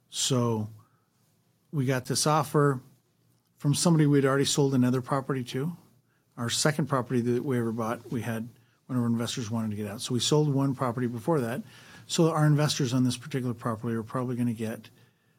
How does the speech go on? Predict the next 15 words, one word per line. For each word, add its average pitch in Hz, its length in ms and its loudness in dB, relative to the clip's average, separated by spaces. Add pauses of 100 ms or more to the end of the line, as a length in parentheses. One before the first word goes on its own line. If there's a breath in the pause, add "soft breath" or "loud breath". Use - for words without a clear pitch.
(280 soft breath)
for 139 100 -2
every 127 140 -2
dollar 127 340 0
they 123 140 -2
put 123 220 -4
in, 110 140 0
they're 110 120 -4
gonna 107 180 -2
get 107 220 -8
two 123 120 -8
dollars 104 360 -6
and 113 100 -8
ten 104 160 -12
cents 107 280 -12
out. 107 200 -18